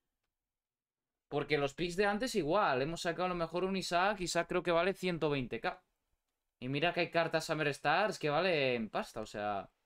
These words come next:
Por estadística podría tocar... Joder, aquí solo hay cristiano. Oye, ¿esto qué es? ¿Quién ha puesto tantos cristianos?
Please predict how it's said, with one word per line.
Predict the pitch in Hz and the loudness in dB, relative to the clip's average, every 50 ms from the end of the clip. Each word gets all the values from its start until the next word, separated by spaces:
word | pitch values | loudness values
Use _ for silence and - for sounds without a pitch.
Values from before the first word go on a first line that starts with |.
| _ _ _ _ _ _ _ _ _ _ - | _ _ _ _ _ _ _ _ _ _ -4
Por | 135 143 143 | -2 -2 -2
estadística | 135 - 139 127 135 139 - - 170 160 190 - | -2 -2 -2 -2 -2 -2 -4 -6 -6 -4 -4 -2
podría | 185 185 170 156 156 151 | 0 0 2 2 0 0
tocar... | 151 139 143 131 117 107 - - - | -2 0 0 0 -2 -2 -10 -12 -12
Joder, | - 147 123 107 135 - _ _ | -8 -6 -4 -4 -6 -8 _ _
aquí | - 117 117 123 | -12 -12 -10 -8
solo | - 151 151 151 | -6 -4 -2 0
hay | 143 139 135 127 | 0 -2 -2 -4
cristiano. | - 127 123 - - - 117 120 147 - - _ _ _ _ _ - - _ _ _ _ _ _ _ _ _ _ - | -6 -10 -14 -12 -8 -6 -6 -6 -6 -10 -14 _ _ _ _ _ -20 -20 _ _ _ _ _ _ _ _ _ _ -4
Oye, | - 143 156 196 185 - - _ _ _ _ - | -2 0 2 2 0 0 -2 _ _ _ _ -16
¿esto | - - - 160 - | -14 -8 -6 -4 -2
qué | 127 104 117 170 | 0 2 2 2
es? | 220 - - - - _ _ _ _ _ _ _ _ _ _ _ _ _ _ _ _ | 2 0 -4 -12 -14 _ _ _ _ _ _ _ _ _ _ _ _ _ _ _ _
¿Quién | - 143 156 | -6 0 0
ha | 160 147 | 0 2
puesto | 151 165 156 - 160 156 | 2 -2 0 0 0 0
tantos | 165 160 156 135 156 - | 2 0 0 0 -2 -2
cristianos? | - 139 147 - - - 143 156 185 233 240 - - - _ | -2 -6 -6 -6 -2 0 2 2 2 2 0 -2 -4 -12 _